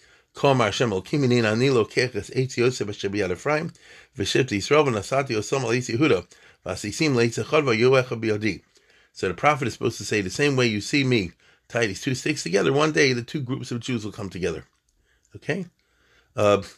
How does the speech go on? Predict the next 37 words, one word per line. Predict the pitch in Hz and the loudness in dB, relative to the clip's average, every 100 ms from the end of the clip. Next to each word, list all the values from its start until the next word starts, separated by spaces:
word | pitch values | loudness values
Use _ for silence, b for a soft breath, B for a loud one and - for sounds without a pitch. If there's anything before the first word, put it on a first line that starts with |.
| _ _ _ _ | _ _ _ _
and | 113 110 | -2 2
what's | 110 135 | 2 2
the | - | 0
message | 110 123 117 107 | 0 0 -2 -4
it's | 113 | -4
gonna | 131 117 | -2 -2
say? | 117 160 170 175 - _ _ _ _ | 0 2 2 0 -8 _ _ _ _
"I'm | 101 | -6
gonna | 98 | -4
bring | 82 101 92 | -2 -2 -2
you | |
back." | 85 87 80 | -4 -4 -4
Messianic | 98 110 - 101 95 | -4 -4 -2 -2 -2
gear. | 87 87 | -2 -4
"Hine | 117 123 | 0 2
ani | 120 101 110 | 4 2 2
lokech | 113 95 - 120 | 2 0 -2 -4
es | 110 | -4
bnei | 101 101 | -6 -6
Yisrael, | 98 - 123 | -4 -2 -2
v'ben | 98 101 | 0 -2
hagoyim | 95 113 110 | -2 -2 -4
asher | 90 104 98 | -4 -4 -4
sham." | 87 135 185 175 _ b b b b | -2 0 0 -2 _ b b b b
I'll | - | -10
take | 95 139 | 0 0
the, | 117 107 | 2 0
the | 98 95 | 0 -2
Jews | 90 127 113 | -2 0 0
out | 95 | 0
of | |
the | 90 | -2
Goyim | 87 104 131 165 - - - | -2 0 2 0 -6 -20 -4
that | 104 | -2
they | 98 | 0
went | 104 107 120 | 0 0 0
to. | 143 | -2